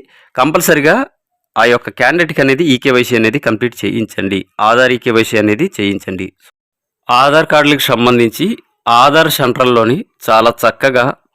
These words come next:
పేరు, date of birth, పూర్తి చిరునామా మార్పిడి అనేది ప్రస్తుతానికి ఆధార్ అప్‌డేట్స్ అనేది జరుగుతున్నాయి. కావున కంపల్సరిగా వారి యొక్క అంటే రేషన్ కార్డులోని యాడింగ్ అయ్యి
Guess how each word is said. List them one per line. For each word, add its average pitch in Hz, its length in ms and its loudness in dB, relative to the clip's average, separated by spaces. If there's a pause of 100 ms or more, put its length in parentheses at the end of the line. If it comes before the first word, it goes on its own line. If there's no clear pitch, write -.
పేరు, 123 340 2 (540)
date 117 280 0
of 117 80 0
birth, 120 220 0 (640)
పూర్తి 185 360 2
చిరునామా 123 460 2
మార్పిడి 113 520 0 (340)
అనేది 123 340 2 (680)
ప్రస్తుతానికి 180 600 0 (400)
ఆధార్ 143 300 4
అప్‌డేట్స్ 139 380 0
అనేది 123 280 2
జరుగుతున్నాయి. 110 580 0
కావున 104 240 0 (320)
కంపల్సరిగా 107 640 -2 (600)
వారి 120 260 2
యొక్క 120 180 0
అంటే 107 260 -2 (200)
రేషన్ 131 360 2
కార్డులోని 135 440 2 (840)
యాడింగ్ 127 420 0
అయ్యి 120 180 2